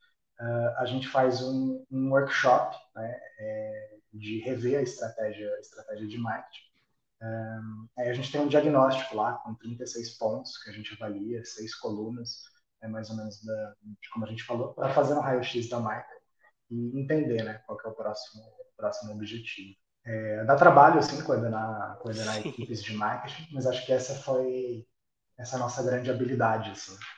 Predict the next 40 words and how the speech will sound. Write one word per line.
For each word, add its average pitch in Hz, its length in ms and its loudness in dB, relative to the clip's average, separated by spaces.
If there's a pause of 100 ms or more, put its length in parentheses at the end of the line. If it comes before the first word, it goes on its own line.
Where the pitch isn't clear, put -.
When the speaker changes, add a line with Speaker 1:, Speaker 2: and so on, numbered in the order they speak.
(120)
Speaker 1:
é - 160 -20
conseguir 101 320 -8
treinar 107 400 -2
o - 40 -10
pessoal 107 680 -2
e 117 80 -8
não, 135 280 -4 (120)
não 147 160 2
teve 160 260 12
outra 151 200 10
alternativa 143 520 4
que 147 100 -2
não 143 140 -2
seja 131 500 -2
separar 120 520 -2
em 120 80 -4
times 120 420 -4
pequenos, 107 500 -10
assim. - 300 -20 (760)
Speaker 2:
Sim. 135 420 -6 (280)
Speaker 1:
Pra - 120 -14
ter - 120 -14
uma - 220 -8
boa 98 240 -2
integração. 107 500 -10 (960)
Speaker 2:
É, 214 120 6
dessa 185 200 4
forma 202 440 10
tu 196 200 0
consegue 180 400 2
integrar 175 460 6
mais 170 280 4
com - 120 -8
o 151 40 -6
cliente 160 600 -2
e, 226 360 -4
e 185 40 -8
trazer 190 380 6
mais 175 200 6
essa, 151 540 6